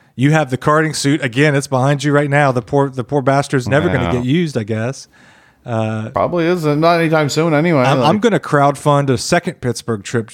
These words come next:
Speaker 1: and just crowdfund your flight and everything else just to get you there.
Speaker 2: Uh, we'll figure it
Speaker 1: Yeah,
Speaker 2: out.
Speaker 1: we will. Uh,
Speaker 2: By that time, it'll be easier anyway, hopefully.
Speaker 1: We'll, we'll go through as we get through the show,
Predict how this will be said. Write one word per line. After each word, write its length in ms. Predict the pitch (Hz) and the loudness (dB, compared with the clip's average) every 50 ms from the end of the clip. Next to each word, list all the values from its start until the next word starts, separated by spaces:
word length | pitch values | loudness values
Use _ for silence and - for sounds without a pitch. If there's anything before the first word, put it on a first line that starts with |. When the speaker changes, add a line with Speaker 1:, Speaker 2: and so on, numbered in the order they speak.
| - _ | -16 _
Speaker 1:
and 180 | 135 123 113 104 | -6 -6 -6 -4
just 160 | 113 110 - | -6 -6 -6
crowdfund 580 | - - 135 131 131 123 - - 127 123 120 113 | -2 0 2 2 2 0 0 -2 -2 -2 -2 -2
your 160 | 117 113 113 | -2 -2 -2
flight 400 | - - - 127 120 117 123 117 | -2 -2 0 0 0 0 -2 -2
and 60 | 120 120 | -4 -4
everything 320 | 113 113 117 - 120 117 | -2 -2 -2 -2 0 0
else 240 | 123 135 139 - - | 2 2 0 0 -2
just 140 | - - - | -8 -10 -6
to 60 | 110 | -2
get 180 | 127 135 - | -2 -2 0
you 60 | - 107 | -2 -2
there. 140 | 104 98 95 - - - - | -2 -4 -6 -10 -18 -12 -6
Speaker 2:
Uh, 200 | 113 107 104 101 | -4 -2 0 2
we'll 120 | 104 104 95 | 2 0 0
figure 340 | - 92 87 78 76 76 | 0 0 0 0 0 0
it 80 | 73 76 | 0 0
Speaker 1:
Yeah, 140 | 104 69 71 | 0 0 0
Speaker 2:
out. 100 | 73 - | 2 2
Speaker 1:
we 60 | 202 | 2
will. 320 | 214 170 127 117 110 110 117 - - - - - - - _ - | 2 2 2 2 0 -2 -4 -8 -16 -20 -20 -20 -20 -20 _ -10
Uh, 200 | - 127 120 117 | -4 -2 0 2
Speaker 2:
By 100 | 120 110 | 2 2
that 180 | 98 92 87 85 | 2 2 2 0
time, 200 | - 87 82 80 | 0 -2 -2 0
it'll 100 | 78 76 | -2 -2
be 100 | 76 82 | -2 -2
easier 380 | 80 78 78 73 - 76 67 67 73 | -2 -2 -4 -4 -6 -6 -4 -4 -4
anyway, 320 | 73 78 73 78 82 80 | -4 -4 -4 -4 -4 -4
hopefully. 480 | 82 82 78 73 - 80 80 82 85 82 - | -4 -6 -6 -6 -8 -6 -6 -4 -6 -6 -4
Speaker 1:
We'll, 180 | 156 143 170 190 | 0 0 0 0
we'll 220 | - 170 196 208 196 | 0 0 0 0 2
go 220 | 160 180 175 170 | 2 2 2 2
through 220 | - - 180 170 160 | 2 2 2 2 2
as 140 | 151 - | 2 0
we 80 | - 143 | -2 -4
get 160 | 127 151 147 | -4 -4 -2
through 120 | - 147 127 | -2 -4 -2
the 160 | 127 127 120 | -2 -2 -2
show, 600 | - - 151 143 139 135 131 131 131 127 127 | -2 0 2 2 4 4 4 2 2 0 -4